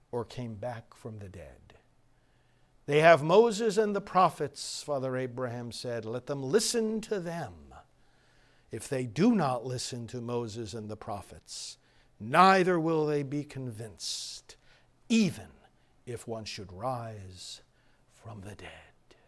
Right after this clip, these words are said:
Lord, give us the responsiveness that the Ninevites had,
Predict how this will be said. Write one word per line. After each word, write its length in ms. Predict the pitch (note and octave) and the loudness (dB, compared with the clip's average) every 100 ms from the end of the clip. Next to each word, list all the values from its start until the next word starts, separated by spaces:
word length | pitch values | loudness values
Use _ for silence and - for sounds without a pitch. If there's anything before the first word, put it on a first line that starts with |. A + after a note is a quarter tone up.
| _ _ _ _ _ _ _ _ _ C3 | _ _ _ _ _ _ _ _ _ -2
Lord, 420 | C#3+ C#3 A#2+ G#2 | 0 0 -2 -6
give 240 | C#3+ C3+ | -4 -4
us 260 | B2 A#2 - | -4 -6 -8
the 140 | B2 | -10
responsiveness 1500 | G#2 G#2+ - - - - - - - - - - - - - _ _ _ _ _ _ _ _ _ | -10 -10 -10 -12 -12 -10 -10 -12 -14 -20 -18 -16 -16 -18 -20 _ _ _ _ _ _ _ _ _
that 140 | - - | -20 -18
the 100 | F2 | -14
Ninevites 720 | G2+ D#3 E3 D3+ D3+ D3 - | -4 -2 0 -2 -6 -8 -8
had, 480 | B2 B2 G#2 F2+ | -8 -10 -14 -18